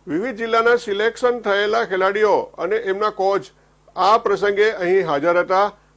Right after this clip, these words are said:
પહેલા ટ્રાઇબલ લીગની, અ, જે, અ, સિલેક્શનની, અ, પ્રક્રિયા થઈ હતી,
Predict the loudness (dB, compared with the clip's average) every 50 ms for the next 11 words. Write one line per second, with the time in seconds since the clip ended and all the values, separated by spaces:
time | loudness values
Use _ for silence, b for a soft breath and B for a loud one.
0 | _ _ -8 -4 -2 0 0 0 0 0 0 0 2 2 0 0 0 -2 -2 -2
1 | -2 0 0 -2 -4 -6 -12 -18 _ _ _ -8 -4 0 2 2 2 2 -2 -6
2 | -14 -2 2 4 4 6 4 4 2 -2 _ _ _ -8 -2 2 4 6 6 6
3 | 4 2 -6 -8 -2 0 2 2 2 2 2 0 0 0 -2 -4 -4 -4 -6 -6
4 | -6 -4 -2 0 0 0 -2 -2 -4 -4 -4 -2 0 2 2 2 2 2 2 2
5 | 2 2 0 -2 -4 -6 -6 -8